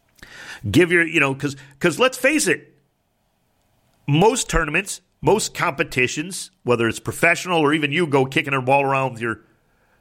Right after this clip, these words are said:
Sunday league team or whatever, they end on a bad note in sports. We know this, right? Any sport, uh, no matter how good your season is, it ends with you losing in the playoffs most of the time, <laughs> right? You know, ninety plus percent of the teams that are in playoffs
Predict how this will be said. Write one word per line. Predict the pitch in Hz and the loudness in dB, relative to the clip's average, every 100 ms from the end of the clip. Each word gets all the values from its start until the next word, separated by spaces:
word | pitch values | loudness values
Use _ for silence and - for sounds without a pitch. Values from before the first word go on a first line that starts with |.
| - | -10
Sunday | - 160 147 143 | -2 -2 0 0
league | 143 143 135 | 0 -2 -2
team | - 139 147 139 | -4 -2 0 0
or | 113 104 | 0 0
whatever, | 117 156 160 120 - _ _ _ - | 2 2 2 -2 -8 _ _ _ -4
they | 143 190 | -2 0
end | 190 214 240 190 | 0 0 0 0
on | 170 | 0
a | |
bad | 135 156 160 147 | 0 2 2 0
note | 135 214 - - _ - | 0 -2 -4 -12 _ -14
in | 113 | -12
sports. | - 104 82 | -8 -8 -4
We | 180 | -2
know | 196 220 | 2 2
this, | 143 98 - - - | 0 -4 -6 -10 -6
right? | 123 170 175 | -2 -2 -2
Any | 135 170 | -4 -4
sport, | - 147 139 147 - _ _ _ _ _ _ _ _ _ _ - | -6 0 2 2 -2 _ _ _ _ _ _ _ _ _ _ -12
uh, | 120 135 | -6 -4
no | 180 | 0
matter | 220 226 | 0 2
how | 202 | 2
good | 240 247 | 0 0
your | 185 | -2
season | 143 262 190 143 | 0 2 2 2
is, | 151 156 | 2 2
it | |
ends | 165 190 143 | 0 0 -2
with | 156 | -2
you | 165 | 0
losing | 147 156 180 160 | 0 0 0 -2
in | 147 | -2
the | |
playoffs | 135 202 220 113 87 | -2 0 2 0 -4
most | 123 104 107 | -6 -6 -6
of | |
the | 95 | -8
time, | 95 87 80 _ | -8 -10 -14 _
<laughs> | _ - | _ -4
right? | 165 135 - - 120 - - - - - - - | -2 -2 -8 -18 -20 -20 -18 -18 -18 -18 -20 -4
You | 120 | 0
know, | 123 156 | 0 0
ninety | 160 139 185 175 | 0 -2 -2 -4
plus | 151 170 165 | -2 -2 -2
percent | - 226 170 | -4 -2 0
of | 139 | 0
the | 135 | 0
teams | 175 170 131 | -2 -2 0
that | 135 | 2
are | |
in | 190 156 | 2 0
playoffs | 131 127 120 131 - - | -2 2 4 2 0 -8